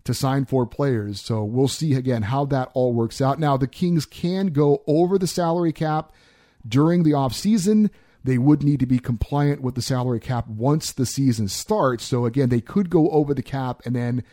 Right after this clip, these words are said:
figure out how to make it all work once the season starts. But anyway, that's where the Kings stand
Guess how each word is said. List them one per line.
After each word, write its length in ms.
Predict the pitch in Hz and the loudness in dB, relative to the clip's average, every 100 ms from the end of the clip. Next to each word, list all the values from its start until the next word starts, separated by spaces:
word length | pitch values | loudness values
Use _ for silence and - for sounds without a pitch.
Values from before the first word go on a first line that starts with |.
| _ _ _ | _ _ _
figure 460 | - - 185 151 151 | -12 -4 0 2 2
out 300 | 147 143 139 | 2 0 -2
how 200 | 127 131 | -2 0
to 120 | 120 | 2
make 260 | 120 131 123 | 2 2 2
it 60 | 120 | 0
all 180 | 117 | 0
work 260 | 117 120 107 | 0 0 -2
once 180 | 113 - | -4 -4
the 60 | 98 | -8
season 260 | 107 92 | -8 -8
starts. 360 | - 175 165 - | -4 0 0 0
But 220 | 123 113 _ - _ _ | -4 -8 _ -20 _ _
anyway, 220 | 151 139 | -2 0
that's 300 | 131 147 135 | 2 2 2
where 120 | 165 160 | 2 2
the 60 | |
Kings 320 | - 139 135 | 2 2 0
stand 380 | - 127 123 120 | 0 0 0 0